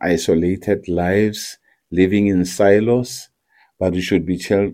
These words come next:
uh, teaching our children to go out there, identify communal problems, come with solutions as to how these can be dealt with,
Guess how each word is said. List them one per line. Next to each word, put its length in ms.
uh, 240
teaching 360
our 220
children 520
to 120
go 300
out 360
there, 360
identify 1040
communal 480
problems, 840
come 460
with 220
solutions 680
as 160
to 180
how 400
these 500
can 280
be 100
dealt 440
with, 380